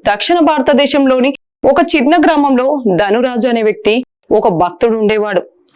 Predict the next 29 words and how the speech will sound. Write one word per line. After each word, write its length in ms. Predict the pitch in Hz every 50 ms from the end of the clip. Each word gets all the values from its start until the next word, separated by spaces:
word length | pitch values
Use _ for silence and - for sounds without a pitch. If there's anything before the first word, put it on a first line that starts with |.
| -
చిన్ననాటి 400 | 262 262 254 254 247 247 226 262
నుంచి 320 | 240 247 240 - - 262 254
అతనికి 420 | 233 226 - 240 240 - 247 311
శివుని 400 | 330 - - - 247 247 320 339
మీద 240 | 320 294 285 233 240
అపారమైన 840 | 285 311 - - - 214 214 - 262 269 277 294 277 262 254 254 240
భక్తి. 440 | 233 208 220 220 214 - 220 262 277 - _ _ _ _ _ -
జీవితాంతం 760 | 196 208 294 330 349 359 370 370 339 320 262 294 277 302 330 302
నిత్య 260 | 220 214 208 - 269
పూజలు 340 | 262 - 262 254 262 247 240 240 240
చేస్తూ, 380 | 226 226 226 - 220 254 311 302 - 208
ధర్మాన్ని 580 | 175 165 196 196 208 254 269 285 277 262 262 254
అనుసరిస్తూ 600 | 240 240 - - 226 240 226 - - 240 285 320 - - -
జీవించాడు. 540 | - 208 202 196 226 202 - 220 190 180 - - - _ _ _ _ _ _ _ -
కానీ 240 | 311 330 330 349 349
మనసులో 460 | 330 269 247 254 339 311 - 359 370
మాత్రం 460 | 359 349 339 - 330 320 320 320 320 - -
ఎప్పుడూ 420 | 247 262 - - - 320 320 320
ఒక 200 | 320 311 294 -
కోరిక, 380 | 294 277 294 277 285 294 285 285 214 - - - _ _ _ _ _
కైలాస 400 | 254 233 240 269 269 302 294 285 311 277
మానస 460 | 254 233 220 208 220 262 311 349 339
సరోవర 480 | 339 320 - 311 285 294 285 277 269 269
యాత్ర 380 | 262 247 233 226 226 240 226 220 220 - 220
చేయాలి, 480 | 190 214 233 247 233 214 208 226 254 - _ _ _ _
స్వయంగా 480 | - - 254 277 311 339 359 349 339 339
శివుని 340 | 339 - 294 254 294 320 330
పాదాలను 560 | 330 320 285 269 262 269 254 254 247 240 233
తాకాలి. 580 | 226 - 196 208 226 - 254 233 220 214 262